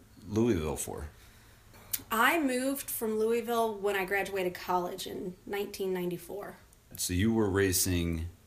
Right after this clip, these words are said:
Speaker 1: as your, your base of Louisville and racing around Louisville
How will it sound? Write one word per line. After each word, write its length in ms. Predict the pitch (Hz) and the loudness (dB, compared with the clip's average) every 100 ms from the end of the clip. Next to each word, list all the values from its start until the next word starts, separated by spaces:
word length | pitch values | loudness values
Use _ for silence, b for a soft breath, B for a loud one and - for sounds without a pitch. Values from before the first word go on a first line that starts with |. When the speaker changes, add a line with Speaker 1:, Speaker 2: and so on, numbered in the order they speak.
| - - | -20 -8
Speaker 1:
as 240 | 90 92 92 | -2 0 2
your, 180 | 87 - | 0 0
your 180 | 98 92 | -4 0
base 320 | - 123 - | 4 4 4
of 140 | 85 | 2
Louisville 500 | 82 78 71 76 82 92 B B B B B B - | 0 0 -2 -2 -2 -6 B B B B B B -4
and 320 | 90 82 78 - | 0 0 0 0
racing 380 | 90 92 90 85 | 2 4 2 2
around 360 | 85 90 87 | 2 4 4
Louisville 560 | 85 85 82 82 80 | 4 2 2 2 2